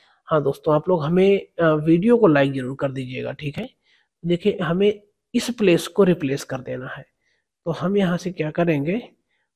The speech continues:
कंट्रोल एच, हमें इसके जगह पर रिप्लेस करना है क्या,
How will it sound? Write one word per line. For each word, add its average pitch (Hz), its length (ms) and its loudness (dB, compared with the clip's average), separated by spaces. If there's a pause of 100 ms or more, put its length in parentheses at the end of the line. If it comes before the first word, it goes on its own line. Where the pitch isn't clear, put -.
(140)
कंट्रोल 175 720 -2
एच, - 320 -4 (1080)
हमें 208 500 -2 (1900)
इसके 226 360 -2
जगह 180 300 2
पर 202 220 -2
रिप्लेस 180 560 0
करना 170 420 -2
है 165 200 -4
क्या, 196 280 -8